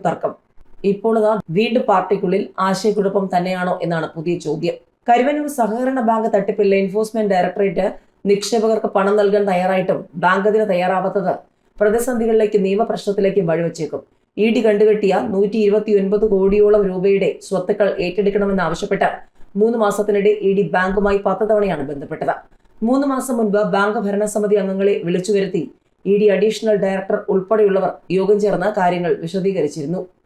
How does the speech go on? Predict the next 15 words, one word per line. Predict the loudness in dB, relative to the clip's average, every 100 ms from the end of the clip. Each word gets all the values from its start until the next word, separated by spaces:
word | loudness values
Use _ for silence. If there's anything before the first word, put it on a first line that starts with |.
| _ _ -10
സഹകരണ | -2 0 2 0 0 0
വകുപ്പിന് | 0 0 0
കീഴിലാണെന്ന് | 2 4 4 4 2 2
സാങ്കേതികമായി | 0 2 2 4 4 2 2
പറയാമെങ്കിലും | 2 2 0 2 2 0 0
രാഷ്ട്രീയ | 0 0 -2 -4 2
തീരുമാനം | 2 2 0 0
വരാതെ | 0 0 -2 -6 _ _ -2
കരുവന്നൂരിൽ | 2 4 4 4 4 4
പണം | 2 2 0
നഷ്ടമായവർക്ക് | -2 -2 0 0 0 -2 -2 0
തിരികെ | 2 2 2
ലഭിക്കില്ല | 2 0 0 0 0 -4 -6
എന്നുള്ളതാണ് | -4 -2 0 0 -2
സ്ഥിതി. | -4 -4